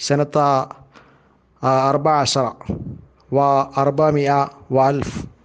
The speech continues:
ഏഹ്, ഫഹദ് രാജാവിൻ്റെ കാലഘട്ടത്തിൽ. ഹിജ്റ ആയിരത്തി നാനൂറ്റി പതിനാല്, ക്രിസ്താബ്ദം ആയിരത്തി തൊള്ളായിരത്തി തൊണ്ണൂറ്റിനാല്. പിന്നെ ഒരു ഫോട്ടോ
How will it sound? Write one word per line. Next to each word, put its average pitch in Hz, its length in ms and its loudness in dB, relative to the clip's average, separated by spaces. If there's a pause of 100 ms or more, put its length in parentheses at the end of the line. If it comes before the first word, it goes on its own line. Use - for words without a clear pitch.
(2250)
ഏഹ്, 120 340 -2
ഫഹദ് 160 340 4
രാജാവിൻ്റെ 156 680 2
കാലഘട്ടത്തിൽ. 120 560 -6 (1300)
ഹിജ്റ 143 240 2 (420)
ആയിരത്തി 151 340 0
നാനൂറ്റി 151 420 0
പതിനാല്, 147 460 2
ക്രിസ്താബ്ദം 147 840 0
ആയിരത്തി 135 340 0
തൊള്ളായിരത്തി 139 840 0 (100)
തൊണ്ണൂറ്റിനാല്. 123 580 -2 (1500)
പിന്നെ 147 200 2
ഒരു - 100 0
ഫോട്ടോ 170 260 2